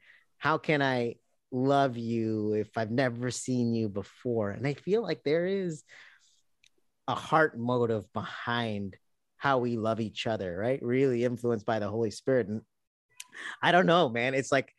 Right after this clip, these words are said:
I don't wanna say never with this virtual church, and I would love to hear from the listeners to be like, "Hey, do you think virtual church can actually work?" Um, but it, is it possible? Man, I feel like, you know, even in Paul and all these letters that they're writing,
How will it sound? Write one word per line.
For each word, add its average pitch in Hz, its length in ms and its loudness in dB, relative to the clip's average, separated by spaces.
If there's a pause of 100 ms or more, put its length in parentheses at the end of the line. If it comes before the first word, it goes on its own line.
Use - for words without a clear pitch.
(300)
I 127 80 2
don't 175 100 6
wanna 180 160 4
say 175 160 4
never 135 580 4
with 131 260 0
this 120 140 -2
virtual 131 440 2
church, 147 240 0
and 123 100 2
I 110 100 2
would 110 160 -2
love 127 360 2
to 131 100 2
hear 127 200 2
from 117 140 -4
the 104 100 0
listeners 104 440 0
to 104 80 -4
be 101 80 0
like, 92 140 -2
"Hey, 131 180 2
do 104 100 -8
you 120 80 0
think 139 300 0 (340)
virtual 131 300 2
church - 500 -2 (200)
can 131 160 0
actually 101 340 -6
work?" 65 320 -14 (580)
Um, 101 400 -2 (360)
but 135 220 2 (560)
it, 202 160 -4 (320)
is 160 160 4
it - 160 2
possible? 220 720 -4
Man, 170 340 0
I 113 80 -4
feel 294 320 -2
like, 160 380 -2 (960)
you 175 100 -2
know, 220 200 2
even 240 260 0
in 156 120 4
Paul 208 520 2
and 117 160 0
all 165 180 2
these 208 160 -2
letters 110 460 0
that 104 120 -6
they're 107 160 2
writing, 95 480 -2